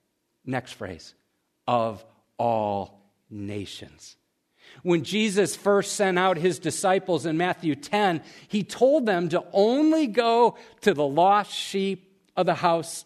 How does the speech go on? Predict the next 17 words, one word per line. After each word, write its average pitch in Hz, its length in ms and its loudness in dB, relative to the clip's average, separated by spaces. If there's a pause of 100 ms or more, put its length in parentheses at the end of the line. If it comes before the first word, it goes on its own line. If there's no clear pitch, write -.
(140)
of 160 160 -4
Israel. 131 580 -2 (1040)
Well, 117 140 -14
now, 117 520 -8 (440)
right 123 200 -10
before 190 400 -8
he 180 220 -10
leaves, 160 800 -8 (1120)
when 135 160 -6
he 135 100 -2
gives 170 500 -4
the - 180 -8
Great 165 640 -4
Commission, 98 800 -12 (760)
he 220 300 -2
igno-, 170 640 0
inaugurates 190 880 0